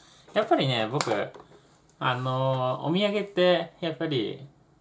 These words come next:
ね、日本のもの書いてあると嬉しいじゃないですか。海外のものであったとしても。で、僕そういう、なんか、のが好きで。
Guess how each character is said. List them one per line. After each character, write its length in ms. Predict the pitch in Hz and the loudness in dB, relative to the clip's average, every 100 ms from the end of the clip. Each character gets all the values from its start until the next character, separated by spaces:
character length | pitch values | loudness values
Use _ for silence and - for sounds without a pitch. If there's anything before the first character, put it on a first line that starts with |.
| _ _ _ _ _ _ _ | _ _ _ _ _ _ _
ね、 440 | 139 147 123 - - _ _ - | -2 0 0 -4 -12 _ _ -8
日 80 | 131 | -4
本 160 | 147 170 | 0 2
の 100 | 175 | 2
も 80 | 156 | 2
の 100 | 123 | 2
書 80 | |
い 40 | 113 | 2
て 80 | 107 | 0
あ 40 | |
る 80 | 98 | 0
と 60 | |
嬉 140 | 107 139 | -2 0
し 80 | 175 | 0
い 20 | |
じ 60 | 117 | -2
ゃ 40 | |
な 80 | 95 | -4
い 40 | |
で 40 | 95 | -8
す 80 | |
か。 140 | - - _ _ _ - | -12 -20 _ _ _ 0
海 160 | 117 110 | 2 2
外 140 | 98 | 0
の 80 | 98 | -4
も 100 | 104 | -6
の 100 | 104 | -2
で 80 | 101 | -2
あ 40 | |
っ 80 | - | -2
た 80 | - | -10
と 100 | 95 | -10
し 80 | |
て 100 | - | -8
も。 140 | 101 92 _ _ _ _ _ _ _ _ _ - | -8 -10 _ _ _ _ _ _ _ _ _ -12
で、 80 | 120 | -4
僕 180 | 151 156 | -4 -4
そ 160 | - 202 | -4 -2
う 40 | |
い 320 | 202 196 185 | 0 2 2
う、 60 | 180 - - | -2 -10 -8
な 160 | 147 | -4
ん 60 | 143 | 0
か、 160 | 107 120 | -2 -2
の 160 | 117 | -2
が 120 | 107 | -2
好 100 | - | -2
き 100 | - | -4
で。 220 | 95 - | -4 -6